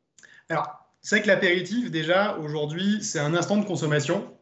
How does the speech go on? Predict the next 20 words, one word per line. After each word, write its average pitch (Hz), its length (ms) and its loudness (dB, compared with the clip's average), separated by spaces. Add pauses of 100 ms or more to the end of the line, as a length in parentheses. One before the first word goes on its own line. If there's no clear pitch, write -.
(120)
euh, 135 400 0
à 139 80 -2
part 151 220 4
entière. 165 400 2
C'est, 147 180 -4
c'est 143 140 -4
devenu 151 280 0
un 156 120 4
repas, 143 380 2
en 147 100 -2
fait, 165 400 -6
euh, 123 520 -2
un 143 120 0
peu 131 160 2
sans 165 180 0
doute 185 180 2
au 156 60 2
détriment 170 460 4
du 147 100 2
dîner. 151 400 4